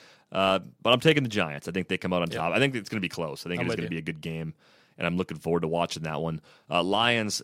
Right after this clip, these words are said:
Speaker 1: three and a half point dogs going up against the Colts. I don't like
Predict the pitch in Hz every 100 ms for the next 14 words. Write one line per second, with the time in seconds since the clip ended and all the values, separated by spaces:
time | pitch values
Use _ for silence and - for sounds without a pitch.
0 | - _ 113 117 104 107 107 107 92 82
1 | 90 95 92 87 92 87 82 85 - -
2 | - 104 110 110 - - _ - 120 -
3 | - 98 107